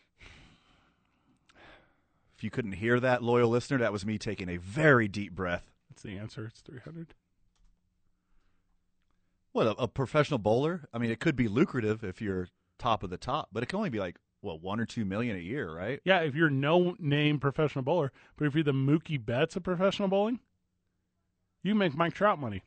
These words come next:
Speaker 2: Oh, shoot, he already makes Mike <laughs> Trout money playing baseball. He's the best current two-sport athlete on the planet,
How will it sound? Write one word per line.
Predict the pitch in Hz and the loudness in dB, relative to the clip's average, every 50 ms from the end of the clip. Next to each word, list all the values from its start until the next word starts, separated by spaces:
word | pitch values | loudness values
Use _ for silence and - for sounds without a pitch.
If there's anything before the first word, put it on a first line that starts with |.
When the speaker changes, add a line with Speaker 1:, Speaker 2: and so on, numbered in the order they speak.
| _ _ - | _ _ -10
Speaker 2:
Oh, | - - 135 123 | -6 -4 -4 -4
shoot, | - - - 123 101 - | -4 -4 -6 -6 -6 -6
he | - 117 | -6 -8
already | 110 110 | -6 -6
makes | 104 101 104 - - | -6 -8 -10 -10 -12
Mike | 110 92 - | -12 -12 -12
<laughs> | - | -10
Trout | - - 151 - - | -6 -6 -6 -6 -8
money | - - - _ _ _ - _ | -12 -16 -16 _ _ _ -20 _
playing | - - 135 117 107 104 | -20 -16 -14 -14 -12 -10
baseball. | 110 101 - - - - - - _ _ _ _ _ _ _ _ _ _ _ _ _ _ _ _ _ _ _ _ _ _ _ _ _ _ _ _ _ _ _ _ _ _ _ _ _ _ | -10 -10 -10 -12 -14 -18 -18 -18 _ _ _ _ _ _ _ _ _ _ _ _ _ _ _ _ _ _ _ _ _ _ _ _ _ _ _ _ _ _ _ _ _ _ _ _ _ _
He's | - 196 226 214 208 | 0 0 2 2 2
the | 240 | 2
best | 175 185 180 165 - | 6 6 6 6 4
current | - 175 175 165 160 - - | 0 -2 -2 -2 -2 -6 -6
two-sport | - 160 151 - - 156 131 127 | -4 -4 -4 -2 -2 -2 -2 0
athlete | 127 123 113 - 127 117 | -2 -2 -4 -6 -6 -6
on | 117 113 | -6 -6
the | 113 - | -6 -6
planet, | - 113 110 107 101 107 | -8 -8 -8 -8 -10 -12